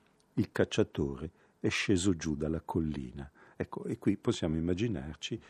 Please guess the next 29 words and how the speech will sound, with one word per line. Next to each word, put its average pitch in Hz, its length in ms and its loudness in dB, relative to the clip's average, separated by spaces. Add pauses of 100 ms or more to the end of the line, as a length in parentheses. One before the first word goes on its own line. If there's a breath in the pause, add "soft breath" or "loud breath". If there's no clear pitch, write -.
(140 soft breath)
la 78 440 -2 (320 loud breath)
eh, - 120 -2
la, 85 180 -2
il 110 200 4
mare, 90 500 8
quello 85 240 2
delle 82 200 2
isole 87 320 2
Samoa, 90 540 -2 (320 loud breath)
e, 82 340 2
e 98 60 -4
la 80 140 -4
collina, 78 540 2
appunto, 78 500 -6
quella 76 400 -2
di 78 160 -4
queste - 540 -4 (380 loud breath)
isole 82 560 0
del 80 280 -4
Pacifico. - 760 -6 (300 loud breath)
Ma 95 260 6
sentiamo 101 580 6
come 85 460 6 (260 loud breath)
la 87 380 2
diceva 87 840 2
Stevenson. 76 1080 -2 (360)
Here 107 320 10
he 101 40 10
lies. 78 720 0